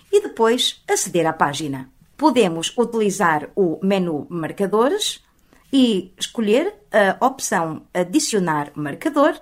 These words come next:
ou simplesmente fazer o comando de teclado para esse efeito, que é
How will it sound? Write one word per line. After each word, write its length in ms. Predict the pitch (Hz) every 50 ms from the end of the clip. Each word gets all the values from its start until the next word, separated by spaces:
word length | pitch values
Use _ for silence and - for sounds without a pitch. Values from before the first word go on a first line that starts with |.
| - - _ _ _ _ _ _ _ _ _ _ _ _ _
ou 400 | - 269 262 285 370 - - _ _ _ _
simplesmente 840 | - - - 156 147 - 269 302 262 254 233 220 220 220 - 277 285 285 - _ _ _ _ _
fazer 580 | - - - 214 214 226 202 196 190 - - _
o 200 | 190 165 147 139
comando 580 | - - 226 196 190 180 160 156 147 151 139
de 160 | 143 175 330 370
teclado 640 | - 233 190 190 - 190 196 196 185 190 226 233 - - _ _ _
para 160 | 381 359 254
esse 420 | 190 165 165 160 - - - - _
efeito, 640 | 330 359 - - 208 190 190 190 190 294 302 294 - _ _ _ _
que 180 | - 359 302 202
é 200 | 185 208 196